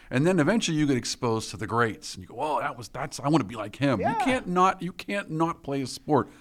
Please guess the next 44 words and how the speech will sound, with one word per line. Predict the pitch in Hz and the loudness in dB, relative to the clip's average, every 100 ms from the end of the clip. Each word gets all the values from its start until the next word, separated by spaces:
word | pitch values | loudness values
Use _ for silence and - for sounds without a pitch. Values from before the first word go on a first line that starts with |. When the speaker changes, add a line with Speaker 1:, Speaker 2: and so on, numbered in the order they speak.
| - | -6
Speaker 1:
and | 135 127 | 0 0
think | - 170 - | 2 0 2
that | 87 - | -4 -4
way. | 58 - - - | -14 -18 -16 -4
Speaker 2:
But | 156 | 0
Speaker 1:
When | 147 | 4
Speaker 2:
to | |
Speaker 1:
you're | 180 | 4
a | 185 | 4
Speaker 2:
have | 214 | 4
Speaker 1:
kid, | 208 160 143 | 6 6 4
you're | 147 | 2
playing | - 165 156 | 2 2 2
a | 147 | 0
sport | - 165 139 | 0 2 2
thinking, | 135 117 | 2 0
I'm, | 117 | 2
you're | 143 | 2
pretending | 147 147 - 160 180 | 2 0 0 0 2
to | 165 | 0
be | 123 123 | 2 2
that | - | 4
Speaker 2:
Yes, | 160 139 | 2 4
you | 165 160 | 6 6
Speaker 1:
person. | 139 104 | 6 4
Speaker 2:
are. | - - - | -4 -18 -10
Thank | - 151 139 | -2 -2 -2
you. | 110 101 - - | -6 -14 -12 -2
And, | 156 151 | -2 0
and | 165 | -2
another | 160 180 208 | 0 2 0
two | - 151 | 0 0
guys, | 147 127 - | 0 -2 -4
you | |
know, | 135 123 113 131 | -6 -6 -8 -10
Jim | 127 151 | -6 0
Valvano, | 143 139 139 170 151 117 | 2 2 2 -2 -4 -4
who | 127 | -6
I | 123 | -6
adored, | 117 123 127 113 | -8 -8 -8 -6
Bruno | 127 151 143 | -4 -2 -2
Sammartino, | - 151 147 135 165 165 123 - - - - | -2 -2 -2 -4 -6 -6 -8 -12 -20 -20 -16
to | - | -10
have | 127 170 202 180 135 | -6 -2 0 0 -6